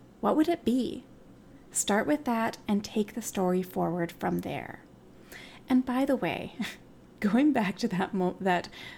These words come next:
comment about, you know, gloss over any scenes that don't interest you, if you're further along in your book and you know that you need to convey a particular type of information,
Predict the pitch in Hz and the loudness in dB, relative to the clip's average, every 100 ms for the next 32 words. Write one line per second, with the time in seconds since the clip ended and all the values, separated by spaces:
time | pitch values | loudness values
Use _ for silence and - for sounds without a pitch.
0 | - - 214 190 196 190 185 170 170 - | -14 0 4 6 6 4 4 6 4 2
1 | 190 175 170 196 175 185 196 185 180 180 | 4 4 2 -2 -2 0 -2 0 0 0
2 | 175 185 175 190 - 175 170 165 170 160 | 0 0 0 0 -2 0 0 -2 -2 -2
3 | - 165 170 - - - - - 220 233 | -2 -2 -2 -6 -20 -20 -20 -6 -2 2
4 | 339 339 320 - - 220 220 226 196 185 | 4 4 4 -4 -4 2 4 4 4 4
5 | 185 208 208 208 208 202 202 - 180 180 | 4 4 4 2 0 0 -2 0 0 2
6 | 185 185 180 190 196 185 214 240 208 202 | 2 4 4 2 2 4 6 4 2 2
7 | 185 196 196 - 190 185 196 180 170 180 | 4 2 2 2 2 2 2 0 4 4
8 | 185 185 175 190 196 175 185 190 180 180 | 4 0 -2 -2 0 0 0 0 2 0
9 | 175 165 180 175 185 180 180 | 2 2 2 2 2 2 2